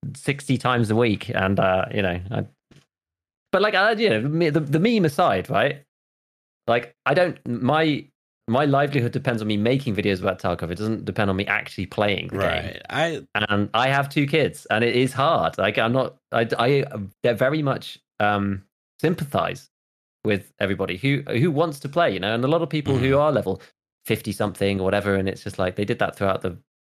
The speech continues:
Speaker 1: the wipe, um, and then it's like, "Okay, you've been given a deadline, but we, you don't know when it is gonna be finished." It's just like, "Oh, dude, it sucks." <laughs>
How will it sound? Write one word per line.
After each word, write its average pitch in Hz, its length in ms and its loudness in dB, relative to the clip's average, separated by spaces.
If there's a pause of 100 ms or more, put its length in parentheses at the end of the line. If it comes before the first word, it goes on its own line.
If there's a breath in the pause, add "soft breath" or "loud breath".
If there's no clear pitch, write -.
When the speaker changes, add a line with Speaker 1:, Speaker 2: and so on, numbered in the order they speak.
(120)
Speaker 1:
the 95 60 -2
wipe, 92 460 -2
um, 90 340 -6
and 98 120 -6
then 98 120 0
it's - 140 -8
like, 90 160 -4
"Okay, 98 220 0
you've 90 120 -4
been 104 120 -2
given 95 360 -2 (140)
a 92 80 -4
deadline, 92 420 0
but 90 80 -8
we, 95 160 -2
you 107 120 0
don't 113 160 2
know 117 120 4
when 101 160 2
it - 160 -4 (120)
is 101 260 -2
gonna 90 160 0
be 92 100 -2
finished." 85 400 -6
It's 101 100 -6
just - 140 -4
like, - 100 -6
"Oh, 80 140 -10
dude, - 180 -20
it - 120 -20
sucks." - 340 -10
<laughs> - 180 -20